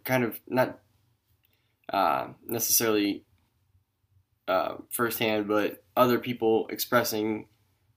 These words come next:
uh, like Aristotle's ideas on art being somewhat similar to this. And I think it's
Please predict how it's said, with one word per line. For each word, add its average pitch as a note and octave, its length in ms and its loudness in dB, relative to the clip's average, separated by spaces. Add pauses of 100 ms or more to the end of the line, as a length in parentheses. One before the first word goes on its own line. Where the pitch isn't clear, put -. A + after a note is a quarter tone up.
(280)
uh, - 300 -2
like - 220 -6
Aristotle's A2 680 2
ideas G#2+ 460 -2
on G#2+ 420 -2 (140)
art G#2 380 0
being G#2 200 -4
somewhat A2 340 -2
similar A2 300 0
to G#2+ 60 2
this. A2 460 0 (500)
And A#2+ 480 2 (1700)
I C3+ 100 0
think D3+ 220 0
it's - 360 2